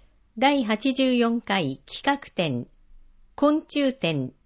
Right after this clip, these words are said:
みんな集まれ、日本の虫、世界の虫。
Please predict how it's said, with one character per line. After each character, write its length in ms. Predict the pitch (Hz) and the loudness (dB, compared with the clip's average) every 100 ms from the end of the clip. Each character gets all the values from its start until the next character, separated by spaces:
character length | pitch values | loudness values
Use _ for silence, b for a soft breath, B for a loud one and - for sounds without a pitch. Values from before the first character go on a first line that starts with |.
| _ 196 | _ 0
み 160 | 240 | 2
ん 140 | 294 285 | 2 0
な 200 | 269 269 | 0 -2
集 140 | - 247 | -2 0
ま 160 | 226 | 2
れ、 280 | 170 156 - _ | 0 -2 -6 _
日 180 | 180 196 | -2 -2
本 280 | 294 294 277 | 0 0 0
の 120 | 262 | 0
虫、 460 | 247 247 226 220 - | 0 0 -2 -4 -6
世 220 | - 285 | -4 -2
界 300 | 285 269 233 | 2 2 2
の 140 | 185 151 | 0 -2
虫。 460 | 156 - 180 - | -4 -4 -8 -8